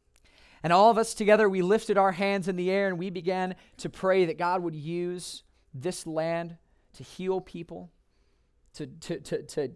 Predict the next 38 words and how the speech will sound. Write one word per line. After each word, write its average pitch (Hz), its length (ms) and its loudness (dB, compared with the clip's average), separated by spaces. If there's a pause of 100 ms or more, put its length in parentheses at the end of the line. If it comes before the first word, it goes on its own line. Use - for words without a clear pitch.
(160)
get 170 140 -2
away 165 360 0
with, 139 220 -12
y-, 151 180 -12
you 147 100 -10
know, 135 100 -10
to 147 140 -14
not 151 200 -6
have 147 180 -6
any 175 160 -10
more 160 220 -6
disease, 139 640 -14 (540)
to 165 100 -12
treat 202 360 -6
these 180 220 -8
curable 175 460 -4
diseases, 147 600 -12
to 151 100 -8
finally 165 580 -8 (320)
bring 156 180 -8
health 139 520 -4 (560)
to 151 80 -16
Piat. 131 420 -12 (840)
And 180 100 4
as 208 220 6
we're 214 100 2
praying, 208 320 0
all 208 240 4
of 190 120 2
us, 185 240 0
you 175 120 -6
know, 156 240 -2
Americans, 170 480 -4
we're, 170 220 -6
you 156 140 -10
know, 147 80 -8
we're 160 140 -6
praying, 156 440 -8